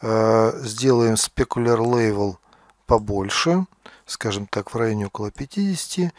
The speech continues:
и, э, глянец тоже поднимем порядка пятидесяти, шестидесяти. Дадим имя материалу, пусть это будет стекло,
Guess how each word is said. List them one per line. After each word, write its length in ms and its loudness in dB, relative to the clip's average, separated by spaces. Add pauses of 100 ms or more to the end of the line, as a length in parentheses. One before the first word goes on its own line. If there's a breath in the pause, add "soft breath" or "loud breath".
(400 loud breath)
и, 340 4
э, 520 2
глянец 640 4
тоже 260 0
поднимем 640 -2
порядка 580 -4
пятидесяти, 760 -10
шестидесяти. 1040 -10 (1200 loud breath)
Дадим 480 6
имя 400 4 (340)
материалу, 800 2 (160)
пусть 220 -6
это 140 -6
будет 340 -6 (180)
стекло, 680 -6